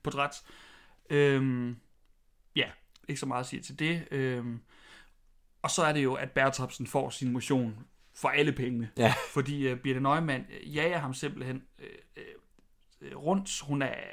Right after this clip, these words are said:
Speaker 1: hun er smidt brillerne, hun er helt manisk,
Speaker 2: Og
Speaker 1: øh.
Speaker 2: håret er slået ud.
Speaker 1: Ja, altså kærlighedshungrende, så det basker.
Speaker 2: Ja.
Speaker 1: Så det batter.
Speaker 2: <laughs> Ja.
Speaker 1: Øh.
Speaker 2: Og
Speaker 1: Ja.
Speaker 2: heldigvis så kommer Josefine ind, brasende ind ad døren, og standser det, fordi hun kan høre en, en skrigende bider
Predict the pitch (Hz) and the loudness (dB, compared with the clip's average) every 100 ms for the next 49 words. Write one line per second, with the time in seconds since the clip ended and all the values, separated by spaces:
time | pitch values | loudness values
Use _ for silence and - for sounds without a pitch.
0 | - 135 131 - 160 - 143 156 151 127 | -8 -6 -4 -2 -2 -2 0 2 2 4
1 | 127 135 190 143 143 131 127 - - - | 2 2 2 2 0 -4 -8 -4 2 10
2 | 131 101 87 104 98 110 127 - - - | 12 12 10 8 10 10 6 0 -4 0
3 | 127 131 127 - 156 156 175 143 135 123 | 0 0 -4 -6 -2 0 0 0 0 -2
4 | - - - 175 196 185 139 - 139 - | -6 -4 2 6 6 6 2 -2 -4 -2
5 | 131 - - - 107 95 87 - - 131 | -2 -4 -8 2 8 8 8 -4 -4 0
6 | 131 139 131 - - - 131 110 151 147 | 4 6 4 2 4 12 12 12 8 8
7 | 147 139 - - - - - - - - | 6 4 0 -14 -16 -18 -20 -20 -20 -20
8 | - - - - - - - 127 127 151 | -20 -20 -20 -20 -20 -4 12 12 12 12
9 | 135 127 - 131 123 113 110 95 98 127 | 12 12 12 12 12 10 8 4 6 10
10 | 135 107 127 110 113 127 - 123 127 101 | 12 10 8 10 12 12 12 6 6 8
11 | 117 135 104 - - - 120 110 123 117 | 12 12 10 2 -2 6 8 8 8 6
12 | 95 98 98 95 101 107 107 98 - - | 4 6 4 6 8 8 8 2 -6 -12
13 | - 101 - - 104 123 127 104 123 117 | 0 2 2 4 8 10 10 10 8 8
14 | 98 104 | 8 6